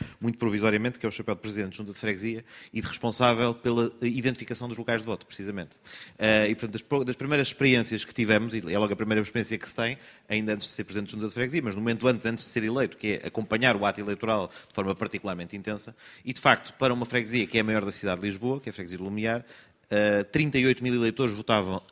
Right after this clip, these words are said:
num único sítio, numa mesma escola, e uma mesma escola secundária que efetivamente não tinha elevadores para assegurar o primeiro andar e que significava não só uma pressão muito significativa dos eleitores, todos concentrados num único local, como a colocação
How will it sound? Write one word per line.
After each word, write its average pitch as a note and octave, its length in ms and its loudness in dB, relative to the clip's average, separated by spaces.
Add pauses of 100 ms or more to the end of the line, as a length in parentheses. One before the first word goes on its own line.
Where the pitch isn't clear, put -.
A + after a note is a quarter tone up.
(100)
num C#3+ 220 0
único E3+ 220 2
sítio, - 300 -12 (260)
numa G2+ 220 -2
mesma A#2 320 2
escola, A2+ 420 0 (360)
e - 40 -6
uma B2 120 0
mesma C3 240 2
escola A2+ 280 2
secundária C3+ 480 2
que - 120 -6
efetivamente C#3 540 -2
não A#2 180 -2
tinha G2 400 -2 (100)
elevadores G#2 420 -2
para A2+ 140 -4
assegurar A2+ 300 -4
o A2 40 -6
primeiro A#2 240 -6
andar D3+ 240 -8 (300)
e A2+ 100 -4
que - 160 -8
significava C3 680 0
não A2 140 -4
só C3 120 -2
uma G2 140 -2
pressão - 260 -6
muito E3+ 200 -8
significativa G#2 680 -6
dos E2+ 80 -10
eleitores, G2 380 -4
todos - 240 -2
concentrados G2 480 -4
num G2+ 100 -6
único G#2+ 240 -6
local, B2+ 300 0 (240)
como D3+ 420 4
a C#3 80 4
colocação C3+ 560 -2